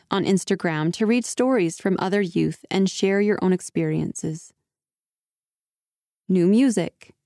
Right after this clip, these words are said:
Check out the two thousand twenty-one Youth Theme Song, a great work, along with the rest of the album. It's available in many languages.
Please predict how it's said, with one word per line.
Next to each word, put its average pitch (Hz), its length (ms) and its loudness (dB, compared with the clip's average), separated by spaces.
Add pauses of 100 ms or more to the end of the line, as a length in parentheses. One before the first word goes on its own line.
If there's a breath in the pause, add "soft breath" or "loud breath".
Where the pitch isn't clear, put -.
(880)
Check 254 240 -2
out 269 160 0
the 359 80 4
two 220 200 4
thousand 180 380 0
twenty-one 220 540 4
Youth 190 320 4
Theme 175 220 2
Song, 147 480 -4 (300)
a 233 100 -2
great 202 300 0
work, 170 460 -6 (340)
along 220 360 2
with 254 140 2
the 285 100 2
rest 202 280 -2
of 185 80 0
the 180 140 0
album. 165 460 0 (800)
It's 202 180 -2
available 208 640 0
in 202 140 6
many 190 240 4
languages. 165 680 0